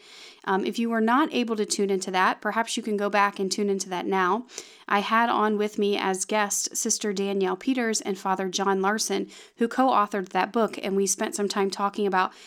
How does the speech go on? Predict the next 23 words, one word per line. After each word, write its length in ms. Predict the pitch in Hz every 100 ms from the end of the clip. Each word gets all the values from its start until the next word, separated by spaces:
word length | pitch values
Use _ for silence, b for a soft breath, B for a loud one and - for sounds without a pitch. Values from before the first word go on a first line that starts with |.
| B -
how 140 | 202
that 160 | 202 -
came 220 | 208 196
together. 480 | 202 214 220 190 190 B B B
And 160 | 247
today's 380 | 247 285 381 403
inspiration, 960 | 254 247 - 220 233 254 220 202 208 196 _ _ _ _ -
actually, 420 | 247 233 - 233 -
I'm 160 | 208
pulling 320 | 196 233 240 226
it 140 | -
from 240 | 220 214
this 180 | 202 190
book 220 | - 208
as 120 | 196 202
well. 180 | 220
That's 180 | 208 196
why 100 | 202
I'm 120 | 196
bringing 300 | 196 190 196
it 80 | 202
up 140 | 214 220
again. 340 | 190 185 190